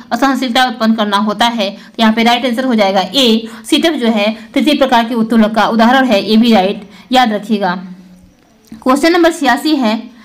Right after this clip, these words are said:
स्वास्थ्यता का अर्थ है। तो दोस्तों, स्वास्थ्यता का यानी fitness का अर्थ होता है आंतरिक शक्तियों की क्षमता।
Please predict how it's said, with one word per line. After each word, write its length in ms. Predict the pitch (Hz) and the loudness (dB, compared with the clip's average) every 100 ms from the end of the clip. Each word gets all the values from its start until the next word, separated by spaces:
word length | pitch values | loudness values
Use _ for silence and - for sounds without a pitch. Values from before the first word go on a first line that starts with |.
| - - - | -20 -20 -8
स्वास्थ्यता 580 | - 294 285 320 320 | 0 2 2 0 0
का 440 | 311 285 226 226 - | 2 2 0 -2 -2
अर्थ 300 | 247 233 220 | 0 2 0
है। 300 | 226 180 - - - | -4 -6 -10 -14 -6
तो 60 | |
दोस्तों, 240 | 269 269 285 | -4 0 0
स्वास्थ्यता 400 | 294 247 - 302 | 0 0 0 0
का 420 | 285 254 - - | 0 -2 -4 -6
यानी 180 | 247 254 | -4 -2
fitness 420 | 254 330 339 339 | 0 0 2 0
का 80 | 262 | 0
अर्थ 220 | 233 240 | 0 0
होता 200 | 240 226 | -2 -2
है 260 | 233 240 240 | 0 0 0
आंतरिक 360 | 262 262 294 294 | 0 0 -2 -6
शक्तियों 420 | - 226 247 233 | -6 -6 -2 -2
की 160 | 226 226 | 0 -2
क्षमता। 600 | 226 269 226 196 175 | 0 0 0 0 -2